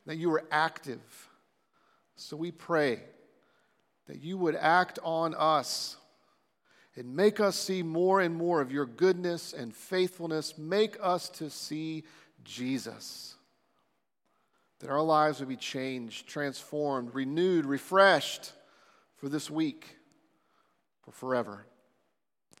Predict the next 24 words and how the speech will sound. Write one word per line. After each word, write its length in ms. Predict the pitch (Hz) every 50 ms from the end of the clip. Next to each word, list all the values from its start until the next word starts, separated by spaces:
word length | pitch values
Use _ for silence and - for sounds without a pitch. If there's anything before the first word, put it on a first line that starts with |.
| _ _ _
For 120 | - 135
your 140 | 131 127 127
glory, 320 | 117 127 127 127 127 127
I 100 | 123 120
pray. 320 | 117 - 113 110 107 107 107 - _ _ _ _ _ _ _ _ _ _ _ _ _ _ _ _ _ _ _ _ - - _
Father, 320 | _ - 127 127 131 131 123
Son, 280 | - - 131 123 120
and 120 | 117 113 110
Spirit. 400 | - - - 120 107 95 95 98 - _ _ _ _ _ _ _ _ _ _ _ _ -
Amen. 340 | 113 107 110 110 104 101 98 92 98 _ _ _ _ _ _ _ _ _ _ _ _ _ _ _ _ _ _ _ _ _ _ _ _ _ _ _ - 135
Do 100 | 135 185
you 140 | 240 285 285
remember 360 | 254 240 240 226 214 214 196 180
a 80 | 165
time 580 | - - - - 175 175 180 185 190 196 196 190
or 160 | 190 180 180
two 320 | - - - 185 175 180 180
in 100 | 165 165
your 140 | 165 160 156
life 440 | 151 151 151 151 151 151 147 -
in 180 | - 165 147 139
which 260 | 139 147 147 - -
you 100 | 165 170
were, 480 | 165 160 156 151 147 147 147 143 143